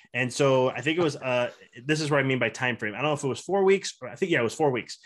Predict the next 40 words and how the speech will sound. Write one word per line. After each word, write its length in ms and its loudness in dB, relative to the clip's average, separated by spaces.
And 180 0
so 320 4
after 360 0
four 400 2
weeks, 380 -4
they 120 -2
went 220 -2
to 80 0
go 180 -2
look 400 -2
at 240 -4
the, 300 0
the 100 0
studies, 500 0
and 100 -2
they 60 2
went 120 2
to 60 2
look 140 0
and 100 -2
say, 120 2
"Okay, 180 0
the 100 -2
group 340 0
that 220 -2
worked 360 -2
out 320 -4
had 160 0
a 40 -4
growth 540 0
of 160 -2
the 100 -4
bicep 380 0
muscle 320 -4
in 60 -6
total 260 -2
strength 460 -4
and 120 -6
muscle 240 -6
size 340 -2